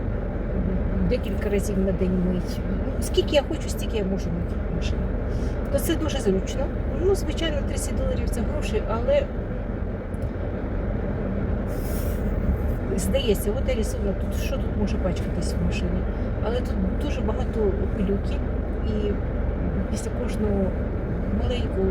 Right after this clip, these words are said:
там дощику чи що, ця машина виглядає не дуже гарно. І нічого не видно.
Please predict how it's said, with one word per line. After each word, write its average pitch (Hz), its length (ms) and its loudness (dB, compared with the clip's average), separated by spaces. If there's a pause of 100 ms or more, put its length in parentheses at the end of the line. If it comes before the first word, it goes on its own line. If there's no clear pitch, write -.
(100)
там 185 100 0 (220)
дощику 202 520 0
чи 196 80 2
що, 214 140 0
ця 196 360 0
машина 202 320 0 (440)
виглядає 190 360 2
не 185 180 2
дуже 185 160 0
гарно. 175 360 0 (680)
І 185 80 2
нічого 196 240 2
не 185 100 4
видно. 175 360 -2